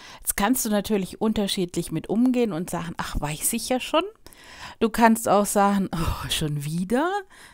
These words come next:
Du kannst aber auch sagen, „Oh, nochmal ein <laughs> Hinweis.“ Also achte da auch mal drauf, wie du hiermit umgehst, weil hier ist tatsächlich Zeichen, die für dich, für deinen individuellen Weg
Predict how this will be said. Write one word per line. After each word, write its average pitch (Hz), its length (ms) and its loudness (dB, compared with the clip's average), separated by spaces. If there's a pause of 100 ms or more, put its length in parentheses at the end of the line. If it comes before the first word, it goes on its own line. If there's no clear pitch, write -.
(360)
Du 190 80 -4
kannst 214 320 0
aber 185 260 -2
auch 180 160 -4
sagen, 170 380 -2 (160)
„Oh, 254 460 10 (240)
nochmal 202 720 10
ein 180 180 4
<laughs> - 0 -
Hinweis.“ - 960 0 (800)
Also 269 160 10
achte 320 400 6
da 262 220 8
auch 262 100 8
mal 254 220 6
drauf, 220 420 0
wie 220 180 4
du 277 300 4
hiermit 233 460 4
umgehst, 262 720 2
weil 202 220 4 (200)
hier 269 300 2
ist 226 200 0
tatsächlich 240 800 -2 (100)
Zeichen, 247 640 2
die 220 180 -2 (260)
für 208 240 0
dich, 269 540 -4
für - 180 -4
deinen 247 380 2
individuellen 196 960 -6
Weg 190 340 -2